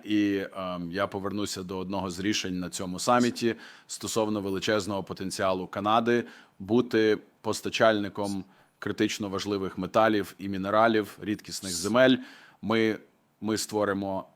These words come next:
альянс з виробництва критично важливих мінералів, стратегічна ініціатива під керівництвом Великої Сімки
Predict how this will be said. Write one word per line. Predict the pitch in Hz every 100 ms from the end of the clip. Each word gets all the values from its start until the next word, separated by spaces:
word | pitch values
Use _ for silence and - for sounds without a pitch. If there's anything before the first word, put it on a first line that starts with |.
| _ _
альянс | 107 110 113 110 - 101
з | 95
виробництва | 98 95 104 - - 95
критично | 95 92 107 - 95
важливих | 90 95 92 87
мінералів, | 92 92 104 113 107 - _ _ _
стратегічна | - 101 107 113 - 101
ініціатива | 95 90 98 92 123 113
під | - 87
керівництвом | 92 95 101 - 95
Великої | 90 92 90 90
Сімки | - 117 117 117